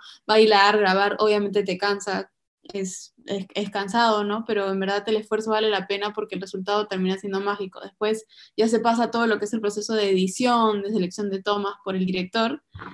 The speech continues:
y ya finalmente se tiene el producto final, ¿no? Y es loco porque,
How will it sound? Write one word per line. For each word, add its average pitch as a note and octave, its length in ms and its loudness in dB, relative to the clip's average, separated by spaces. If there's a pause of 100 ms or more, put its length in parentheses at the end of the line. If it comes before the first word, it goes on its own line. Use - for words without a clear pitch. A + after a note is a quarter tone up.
(240)
y A3 220 2
ya G#3+ 220 4
finalmente A3+ 460 0
se A#3 100 -4
tiene A3+ 240 0
el A#3+ 60 -2
producto A3 360 0
final, C4+ 460 0
¿no? A#3 240 -2 (100)
Y A3 180 0
es B3+ 60 4
loco B3 340 2
porque, G#3 540 -2